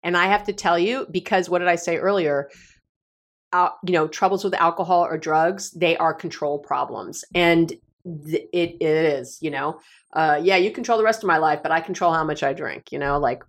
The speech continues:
F you. Uh, they, it, it is at, in the end of the day, it's feeling out of control. It's not feeling enough control. It's all control stuff. So we use,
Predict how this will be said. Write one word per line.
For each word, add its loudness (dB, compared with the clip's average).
F -4
you. -6
Uh, 4
they, 2
it, 2
it 4
is 2
at, 0
in -2
the 2
end 0
of -2
the -4
day, 0
it's -8
feeling -6
out 0
of -6
control. 2
It's -6
not -8
feeling -10
enough -2
control. 4
It's 0
all 4
control -2
stuff. -10
So 2
we 2
use, 0